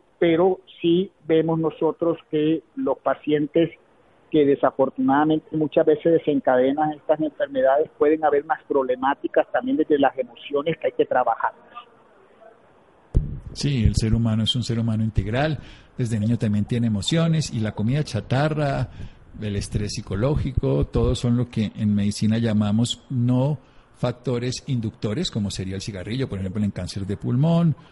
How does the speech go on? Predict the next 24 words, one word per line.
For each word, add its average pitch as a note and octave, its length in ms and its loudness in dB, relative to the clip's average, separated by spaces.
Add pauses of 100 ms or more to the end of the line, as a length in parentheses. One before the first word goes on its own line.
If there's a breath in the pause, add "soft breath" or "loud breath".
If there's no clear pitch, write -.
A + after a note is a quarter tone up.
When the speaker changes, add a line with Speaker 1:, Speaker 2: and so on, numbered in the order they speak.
(140 soft breath)
Speaker 2:
o G#2 100 0
las G2+ 160 0
radiaciones, G#2 680 0
sino F3+ 220 0
son A2 220 0
factores A2 500 -4
que - 80 -2
llamaríamos F#2+ 640 -2
promotores. A#2 720 0
En F#2+ 140 -2
ese G2 180 -6
caso, G#2+ 400 -4 (560 soft breath)
funciona A2+ 840 -2 (380 soft breath)
como C#3 380 -2
una A#2 240 -4
medina-, A2+ 420 -4
medicina B2+ 380 -4
preventiva C3 440 0
y B2+ 40 0
como G#2+ 160 -2
una G#2 120 0
medida G#2 340 -2
de A2 100 4
apoyo G#2 440 0